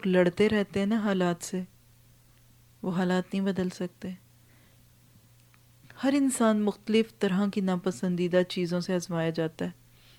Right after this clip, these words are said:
مثلاً کیا کیا؟ لکھیے اپنے پاس۔ ایک تو آپ کو شریعت کی چیزیں بتائی ہیں نا، کہ جو چیزیں انسان کو اچھی نہیں لگتی، مال خرچ کرنا اچھا نہیں لگتا، صلہ رحمی اچھی نہیں لگتی،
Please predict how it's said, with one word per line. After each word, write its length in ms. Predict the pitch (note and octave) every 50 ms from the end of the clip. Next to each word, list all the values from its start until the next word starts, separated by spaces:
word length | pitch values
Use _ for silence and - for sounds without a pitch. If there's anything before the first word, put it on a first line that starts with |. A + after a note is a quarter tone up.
| - - - -
مثلاً 440 | G3 G3 - - G#3 G3+ G3 F#3+ F#3+
کیا 220 | F#3 - F3+ E3
کیا؟ 260 | E3 - E3 D#3+ E3+ - - - - - _ _ - _ _ - -
لکھیے 280 | G#3 A#3 - - C#4+
اپنے 240 | C#4 C#4 - A#3 A#3
پاس۔ 360 | A3 - G#3 G3+ G3+ - - - - - - - - - - - - - - - - - - - - - - - - - -
ایک 200 | G3+ G#3+ - -
تو 80 | - A3+
آپ 100 | G#3 -
کو 100 | A#3 G#3+
شریعت 520 | - - - G#3+ F#3 G3+ G#3+ B3 B3 -
کی 100 | - A#3+
چیزیں 280 | - - G3+ - G3+ G3
بتائی 400 | F#3+ F3+ F3+ - F3 F3 F3 F3+
ہیں 60 | F#3
نا، 180 | G#3+ C4+ C#4+ B3+ - - - - - - - - - - - - - - - - - -
کہ 100 | - G3
جو 140 | F3 F#3+ F#3
چیزیں 340 | F3+ - G3 F3+ F#3+ F#3+
انسان 340 | F3+ F3 - - G3 F#3+ F#3
کو 100 | F3 G3
اچھی 240 | F3+ - - - F#3+
نہیں 140 | F#3+ F#3+ F#3
لگتی، 320 | F#3 F3 E3+ - - F#3 F#3 - - - - - - - - - - - - - _ _ _ _ - - - - _ _ _ _ -
مال 260 | G3 G3 F#3+ F#3+ F#3+ F#3+
خرچ 280 | - G3 F3+ - -
کرنا 260 | - F#3 F3+ F3+ F#3
اچھا 220 | F#3 F3 - - F#3
نہیں 180 | F3 F3 F3+
لگتا، 320 | F#3 F#3+ F#3+ F3+ - - A3 G3 - - -
صلہ 260 | - - G#3 G3 G3
رحمی 380 | F#3+ F#3 F#3+ F#3 F#3 F#3 F#3 F3+
اچھی 260 | F3 E3+ - - F#3+
نہیں 200 | F3 F3 E3+ E3+
لگتی، 380 | F3+ F#3+ G3 F#3 - - F#3+